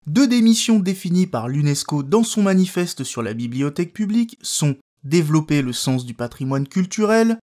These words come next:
et soutenir la tradition orale. C'est pourquoi la bibliothèque doit s'attacher à regrouper les documents qui témoignent de l'histoire, des traditions et des savoirs propres du territoire dans lequel elle est implantée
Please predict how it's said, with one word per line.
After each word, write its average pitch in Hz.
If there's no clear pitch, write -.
et 269
soutenir 175
la 120
tradition 123
orale. 135
C'est -
pourquoi 143
la 131
bibliothèque 135
doit 233
s'attacher 202
à 131
regrouper 190
les 214
documents 214
qui 190
témoignent 196
de 139
l'histoire, 170
des 196
traditions 196
et 277
des 233
savoirs 202
propres 185
du 131
territoire 151
dans 123
lequel 120
elle 113
est 117
implantée 196